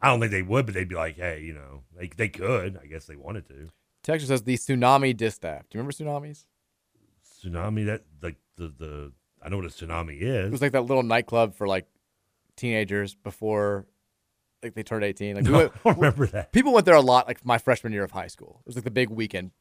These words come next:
Speaker 2: place to go. Basically, just, like, it was like a, it was like a grade school mixer for,
Speaker 1: That,
Speaker 2: like, fifteen and sixteen
Speaker 1: that
Speaker 2: year olds.
Speaker 1: was not, no, I didn't
Speaker 2: I went,
Speaker 1: know.
Speaker 2: like, I think I went twice, and I went, the whole time I'm like, "Just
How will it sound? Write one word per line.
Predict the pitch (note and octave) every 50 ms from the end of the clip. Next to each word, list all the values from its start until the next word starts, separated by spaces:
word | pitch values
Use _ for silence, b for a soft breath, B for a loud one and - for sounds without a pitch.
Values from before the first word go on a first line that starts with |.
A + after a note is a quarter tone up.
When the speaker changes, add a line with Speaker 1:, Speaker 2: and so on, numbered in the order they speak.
| _ _
Speaker 2:
place | - G2+ -
to | - -
go. | - F#2 F2 F2+ F2+
Basically, | F2+ C3 C#3+ C#3 C3+ B2
just, | G#2 -
like, | G#2 G#2 F#2+ -
it | D3+
was | D#3
like | F#3 D#3 D#3+
a, | D#3 D#3+ D#3+
it | F3+ - b b b b b
was | A#3 A3
like | A#3+ B3 A3+ F3+
a | G3+ G3+
grade | D#3+ C#3 D#3 D#3 D#3+ D3 -
school | - C#3+ C#3 B2+
mixer | A#2 A2 A2+ - - G#2+ F#2+ F2+ E2
for, | A#2+
Speaker 1:
That, | A2 B2 A2 A2+ A#2 A#2+ G#2+
Speaker 2:
like, | A2
fifteen | A#2+ C#3+ G#2 - C3+ A#2+
and | G#2+ -
sixteen | - - - - - G2 G#2+
Speaker 1:
that | A2+ G#2+
Speaker 2:
year | A2+ A#2+
olds. | G#2+
Speaker 1:
was | A2 G#2 F2 F2+
not, | G2+ G2+ G2 F#2+ G2 G#2 G2 F#2+
no, | G2+ F#2+ F2+ F2
I | E2+ F2 F2+
didn't | F#2 C3+
Speaker 2:
I | D#3+ F3
went, | E3+ F3+ F3+ F3
Speaker 1:
know. | E3
Speaker 2:
like, | D3+ D3
I | D3+ D3
think | E3+ F#3+ F#3+
I | F3
went | D#3 D#3 C#3 -
twice, | - - - B2+ A#2+ G#2+ G#2 F#2+ -
and | - B2
I | A#2+
went, | B2 A#2 A#2 - _ -
the | D3
whole | A#2 A2+ D3+ D3
time | D3 - C3 A#2+
I'm | A2+ G#2+
like, | G2+ G2 -
"Just | - C#3 C3+ -